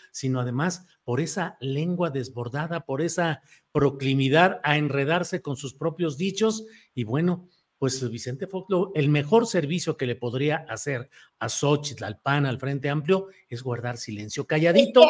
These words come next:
Speaker 2: que ahí
Speaker 1: sí
Speaker 2: está
Speaker 1: sabe
Speaker 2: tu
Speaker 1: más.
Speaker 2: problema, Julio.
Speaker 1: Sí, ¿por qué?
Speaker 2: El silencio lo guarda.
Speaker 1: Ujú.
Speaker 2: Eh, le pueden mochar la lengua, como diría el mochamanos de, de, de, de allá de Nuevo León.
Speaker 1: El
Speaker 2: No, no.
Speaker 1: Bronco.
Speaker 2: El problema es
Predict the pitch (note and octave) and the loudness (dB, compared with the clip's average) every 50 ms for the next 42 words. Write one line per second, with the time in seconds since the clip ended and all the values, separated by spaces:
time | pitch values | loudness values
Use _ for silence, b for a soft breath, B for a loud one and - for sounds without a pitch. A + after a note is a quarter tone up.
0 | D4+ C4 C#4 C#4+ D4 D4+ D4+ F#3+ E3 - E4 D#4 D3 D#3 D3 - C#4+ C4+ C4+ C4+ | 8 6 4 6 6 6 6 6 8 6 6 6 6 2 0 2 4 4 4 6
1 | C#4+ C#4 C#4+ C#4 C#4+ C#4+ C4+ A#3+ A3 - - - A#3 G3+ F#3 E3 D#3 - - _ | 6 6 6 6 6 4 2 2 2 0 -4 -4 -4 -4 -4 -8 -10 -12 -16 _
2 | _ - - - - C3+ B2 - - - B2 - - - - G2+ - - _ - | _ -16 -14 -14 -12 -14 -16 -16 -14 -14 -14 -14 -14 -16 -16 -16 -16 -14 _ 4
3 | C#4 C#4+ C#4+ - - - D4+ C#4+ D4 D4+ D#4+ D#4 D#4+ D#4 - F4+ F4+ F4 D#4+ D4 | 6 6 6 4 2 2 4 10 10 12 12 10 8 2 2 4 8 10 10 10
4 | - G#3+ A#3+ B3+ B3+ C4 C#4 C#4+ A#3 B3 G#3 D#3+ - - - _ _ _ _ _ | 10 10 12 12 12 12 12 10 6 4 4 4 2 -4 -14 _ _ _ _ _
5 | _ _ _ _ _ _ _ _ _ - - C4 C4 C#4 C#4+ C#4+ C#4 C4+ C4 C4+ | _ _ _ _ _ _ _ _ _ -14 -12 -10 -10 -6 2 6 8 8 10 12
6 | C#4+ D4 E4+ F4+ F4+ F4+ F4+ E4 D#4+ E4 - C4+ C4+ C#4+ E4+ D#4 D#4 D#4 D4+ C4 | 10 10 10 10 6 4 4 4 4 6 8 8 8 10 10 10 10 10 8 4
7 | C4 C#4 D4 D4+ D4 D#4 D4 - C4+ B3 A#3+ A#3 A#3 A3+ A#3+ A3 A#3 A#3+ C4 C4+ | 2 2 4 6 6 6 6 4 0 0 0 -2 -4 -6 -8 -4 2 6 10 10
8 | C4+ C4 C4 B3 A#3 A#3 A3 A3+ - A#3 A3+ A3 A#3 A#3 B3 B3+ B3+ B3 A#3 G#3 | 10 10 8 4 0 -2 -2 0 0 0 4 6 6 6 6 4 2 0 0 0
9 | A3 G#3 G3+ G#3+ A3+ G#3+ G3+ G#3 A3+ - G3+ G3+ A3 A#3 G#3+ G#3 G#3+ G#3 G#3+ A3+ | 0 0 0 -2 -4 -2 -4 -4 -4 -4 -6 -8 -8 -2 2 2 2 4 4 4
10 | A#3 A#3+ B3 C4 C4 B3+ B3 G#3+ G#3 G3+ G#3 G3+ G#3 - B2 A2+ A2 B2 C3 C3+ | 2 2 2 0 0 0 0 0 0 -2 -2 -2 -2 -2 -2 -2 0 2 2 4
11 | C3+ C#3+ B2 G#2 G2 - - - - - - A2 - - _ C4+ C#4 C#4+ C#4+ C#4+ | 4 2 2 0 0 -2 -4 -8 -12 -14 -16 -16 -16 -6 _ 10 10 10 10 10
12 | C#4 - D4 C#4+ C#4+ C#4+ C#4+ D4+ D#4 E4 E4+ F#4 F#4 F4 E4 D4+ D4+ D4+ D#4+ | 8 8 10 10 10 10 10 10 10 10 10 8 6 6 8 8 8 6 6